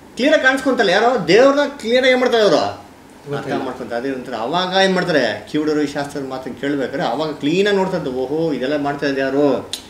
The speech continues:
Speaker 1: ಓ ಸತ್ಯ ಅಂದ್ರೆ ಇದಾ, ಓ ದೇವ್ರಂದ್ರೆ ಇದಾ ಅಂತ ಏನ್ ಮಾಡ್ತಾರೆ ಅವಾಗ, ಅವಾಗ ತಿಳ್ಕೊಂತಾರೆ. ಇಲ್ಲ ಅಂದ್ರೆ ಅವ್ರಿಗೆ ಗೊತ್ತಾ,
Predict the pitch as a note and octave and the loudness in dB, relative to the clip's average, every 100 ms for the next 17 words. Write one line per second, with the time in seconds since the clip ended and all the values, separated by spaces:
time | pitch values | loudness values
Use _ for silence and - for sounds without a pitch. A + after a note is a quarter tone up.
0 | - C#3 C#3+ - - F3 F3 E3+ D#3 D#3+ | -14 -10 -4 -4 -2 0 2 4 4 4
1 | C3+ C#3 C3+ C#3 F3+ F3+ E3+ D#3+ D#3 E3 | 4 2 4 6 6 2 2 2 2 2
2 | D#3 A#2+ - - - - G3+ A3 G#3+ E3 | 2 -2 -10 -18 -16 -6 -2 0 0 2
3 | D3 B2 G#2+ A#2+ A3+ A#3 A3 A3 G3 E3+ | 0 0 -2 0 2 2 2 2 0 0
4 | F3+ G3+ G3 G3 G#3+ G3+ G3 F#3 F#3+ F#3+ | 2 4 4 2 2 2 0 -2 -4 -6